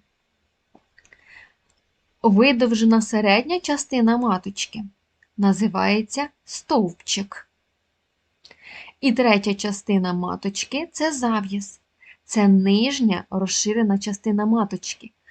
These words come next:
на внутрішніх стінках якої розташований або один, або декілька насінних зародків.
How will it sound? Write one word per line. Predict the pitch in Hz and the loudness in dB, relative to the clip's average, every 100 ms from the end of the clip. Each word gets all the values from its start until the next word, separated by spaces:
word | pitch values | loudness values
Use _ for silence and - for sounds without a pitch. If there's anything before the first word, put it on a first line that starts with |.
| - - - | -20 -12 2
на | 196 | 4
внутрішніх | 208 208 202 190 - 190 - | 6 4 0 -4 -4 -4 -4
стінках | - 208 190 - - | -2 0 0 -2 -10
якої | 185 175 _ 185 254 302 240 _ _ | -10 -10 _ -2 0 -4 -12 _ _
розташований | 208 220 220 226 208 226 196 190 185 - | 0 0 0 -4 -2 -2 -2 0 -2 -2
або | 202 185 170 190 | -2 0 0 -4
один, | 202 190 175 175 262 - | -2 -2 0 -2 -4 -6
або | 196 185 185 | -4 -2 -2
декілька | 170 165 180 226 254 302 | -4 -6 -4 -6 -6 -6
насінних | 302 202 202 196 214 214 | -4 -4 -4 -2 0 0
зародків. | 190 170 170 - _ - | -2 -4 -6 -12 _ -20